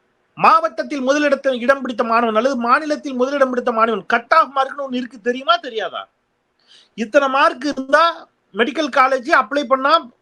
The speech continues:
ஆட்டோமேட்டிக்கா வந்தே ஆகணும். பிரதமரே நினைச்சாலும் மாத்த முடியாது. தனியார் கல்லூரி இப்ப பிரச்சனை, இப்ப சொல்லு நீட்டு, அதை பேசு. நீட்டினால் ஏழை எளிய மாணவர்கள் நல்ல மதிப்பெண்கள் எடுத்திருந்தும்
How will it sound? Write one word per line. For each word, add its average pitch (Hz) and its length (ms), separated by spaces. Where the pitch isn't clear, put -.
ஆட்டோமேட்டிக்கா 294 880
வந்தே 277 260
ஆகணும். 262 500
பிரதமரே 294 600
நினைச்சாலும் 277 300
மாத்த 277 240
முடியாது. 220 440
தனியார் 320 480
கல்லூரி 277 280
இப்ப 370 400
பிரச்சனை, 277 420
இப்ப 240 260
சொல்லு 339 500
நீட்டு, 233 480
அதை 302 240
பேசு. 277 420
நீட்டினால் 311 920
ஏழை 294 480
எளிய 269 360
மாணவர்கள் 247 500
நல்ல 254 600
மதிப்பெண்கள் 262 600
எடுத்திருந்தும் 311 1120